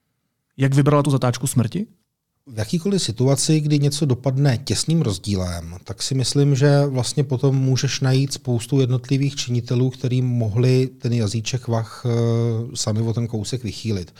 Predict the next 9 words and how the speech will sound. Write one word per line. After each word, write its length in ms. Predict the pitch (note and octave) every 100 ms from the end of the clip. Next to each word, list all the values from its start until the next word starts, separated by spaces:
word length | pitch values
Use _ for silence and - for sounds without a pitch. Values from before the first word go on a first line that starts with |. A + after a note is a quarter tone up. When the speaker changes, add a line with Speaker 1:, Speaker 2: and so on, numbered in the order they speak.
| -
Speaker 1:
Mhm. 140 | A2+ G#2
Speaker 2:
Vlastně 340 | G#2 - B2 A#2+ - _
trošičku 420 | - A2 G#2+ -
podobně 680 | A#2+ G#2+ G#2 A#2 A#2 A#2 A#2 - _ _
u 80 | A#2
naší 220 | G#2 -
minulý 280 | A2+ G#2+ A2
prezidentské 560 | G#2+ G2+ A2 G#2+ -
volby 500 | A2+ G#2+ G#2 A2+ A2+